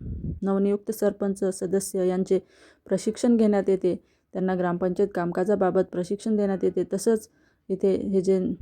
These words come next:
नवनियुक्त कार्यकारिणी आहे, हे जे बाल सरपंच आणि बाल ग्रामपंचायत अधिकारी आहेत, तर त्यांना देखील इथे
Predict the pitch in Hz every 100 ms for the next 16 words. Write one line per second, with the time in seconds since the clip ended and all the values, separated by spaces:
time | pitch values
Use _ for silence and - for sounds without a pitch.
0 | - 190 185 190 185 190 - 196 185 170
1 | 175 185 185 208 208 202 202 - - 180
2 | 185 185 - _ _ _ - 175 180 190
3 | 196 - _ _ _ - 196 180 190 190
4 | 196 196 240 190 185 185 180 180 185 180
5 | 185 185 190 185 190 180 175 196 208 226
6 | 202 220 - 208 185 185 196 185 196 202
7 | 202 202